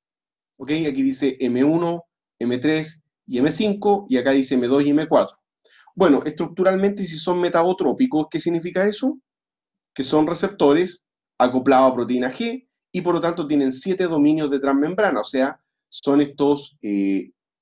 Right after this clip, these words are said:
mal llamados canales, ya, porque no es un canal, no deja pasar nada por entre medio.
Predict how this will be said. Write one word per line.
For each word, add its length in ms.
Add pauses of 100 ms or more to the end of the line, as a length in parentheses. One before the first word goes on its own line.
(640)
mal 320
llamados 460
canales, 500
ya, 160
porque 260
no 120
es 100
un 120
canal, 340
no 120
deja 220
pasar 260
nada 340
por 140
entre 260
medio. 320